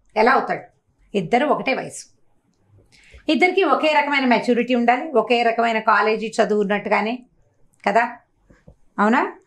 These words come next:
మరి ఒకటే రకమైన మెచ్యూరిటీ ఉండేవా, ఉండాలి, ఒకటే రకమైన ఏమనాలి, భావజాలాలు ఉంటాయి. ఇప్పుడు మళ్ళీ క్లాస్మేట్లు పెళ్లి చేసుకోవడం కాకుండా అప్పుడప్పుడు senior అమ్మాయిల్ని పెళ్లి చేసుకునే అబ్బాయిలు కూడా కనపడుతున్నారు మనకి.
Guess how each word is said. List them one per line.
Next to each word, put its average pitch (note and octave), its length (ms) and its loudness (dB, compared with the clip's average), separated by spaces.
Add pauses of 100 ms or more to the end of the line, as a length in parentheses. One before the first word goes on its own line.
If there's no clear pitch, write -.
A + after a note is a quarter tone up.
(180)
మరి A3 120 6
ఒకటే G#3 320 2
రకమైన G#3+ 340 0
మెచ్యూరిటీ A3 560 -2
ఉండేవా, B3 500 0
ఉండాలి, B3 400 0
ఒకటే A3+ 380 0
రకమైన G#3+ 680 -2 (400)
ఏమనాలి, A3+ 460 2
భావజాలాలు A#3+ 760 4
ఉంటాయి. G#3 340 -4 (1000)
ఇప్పుడు C4 180 0
మళ్ళీ B3+ 260 2
క్లాస్మేట్లు C4+ 640 0
పెళ్లి D4 280 0
చేసుకోవడం B3+ 380 -2
కాకుండా G3+ 480 -2 (340)
అప్పుడప్పుడు D4+ 420 0
senior E4+ 500 2
అమ్మాయిల్ని D#4 440 0
పెళ్లి C#4+ 280 -2
చేసుకునే C#4 320 -4
అబ్బాయిలు B3 320 0
కూడా B3+ 140 0
కనపడుతున్నారు E3+ 680 -4
మనకి. C#3 120 -14